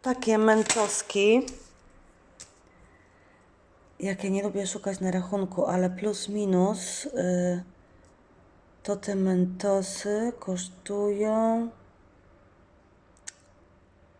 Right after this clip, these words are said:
o rany, około euro. Mentos jest. Euro pięćdziesiąt. Kawa około dwa czterdzieści cypryjska.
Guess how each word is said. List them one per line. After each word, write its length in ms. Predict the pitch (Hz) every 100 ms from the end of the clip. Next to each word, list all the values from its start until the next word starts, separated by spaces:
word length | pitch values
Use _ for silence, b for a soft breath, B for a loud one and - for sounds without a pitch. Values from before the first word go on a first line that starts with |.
| _ _ _ _ _
o 120 | 185
rany, 340 | 175 160 156 156 - _ - _ _ - - - - _ _ _ - - - - - - - - - - _ _ - - -
około 420 | 180 - 190 190
euro. 440 | 180 170 170 170 175 - - - _ _ -
Mentos 640 | 202 190 180 165 147 147 185
jest. 460 | 170 156 - - - B B B B B
Euro 220 | 220 208 196
pięćdziesiąt. 680 | 185 185 180 - 202 247 247 - - - - - - - - - - - - - - -
Kawa 440 | - 226 226 202 196
około 340 | 190 196 190
dwa 240 | 180 175 196
czterdzieści 580 | - 190 175 185 -
cypryjska. 840 | 180 185 180 175 170 - 175 180